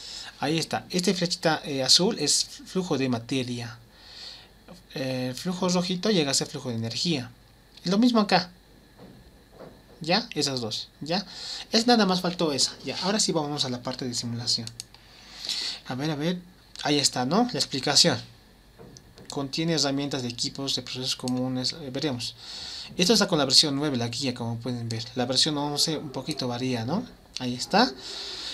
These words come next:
Ahí están los equipos. Esto es trabajo para ustedes, lo tienen que ir viendo ya. Por día, ojo, por día apréndanse tres, tres nombres de los equipos.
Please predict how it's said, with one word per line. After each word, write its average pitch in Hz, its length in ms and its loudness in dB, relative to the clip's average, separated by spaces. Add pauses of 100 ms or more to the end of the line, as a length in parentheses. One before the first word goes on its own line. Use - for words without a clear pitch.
(100)
Ahí 233 120 10
están 240 200 10
los 185 100 6
equipos. - 560 -2 (760)
Esto 156 140 2
es 175 60 4
trabajo 135 320 2
para 110 160 2
ustedes, 143 440 0
lo 113 100 -6
tienen 123 260 -2
que 123 80 -6
ir 123 80 -8
viendo 123 420 -2
ya. 113 240 -6 (220)
Por 151 180 4
día, 196 460 6
ojo, 165 320 2
por 147 240 -2
día 190 160 2
apréndanse 147 480 0
tres, - 420 0 (380)
tres 175 280 0
nombres 165 360 4
de 127 80 -2
los 123 140 -2
equipos. - 560 -8